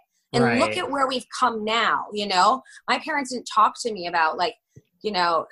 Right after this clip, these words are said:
Speaker 1: the other day, Truman said, "I may be gay."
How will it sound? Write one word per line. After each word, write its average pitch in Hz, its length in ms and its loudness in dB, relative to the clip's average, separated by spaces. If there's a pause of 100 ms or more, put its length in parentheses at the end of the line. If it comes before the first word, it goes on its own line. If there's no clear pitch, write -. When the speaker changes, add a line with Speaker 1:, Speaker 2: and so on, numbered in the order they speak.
Speaker 1:
the 220 160 -4
other 214 160 -4
day, 190 500 -2
Truman 208 380 -6
said, 165 520 2 (520)
"I 311 120 2
may 381 200 -4
be 208 180 -6
gay." 202 480 0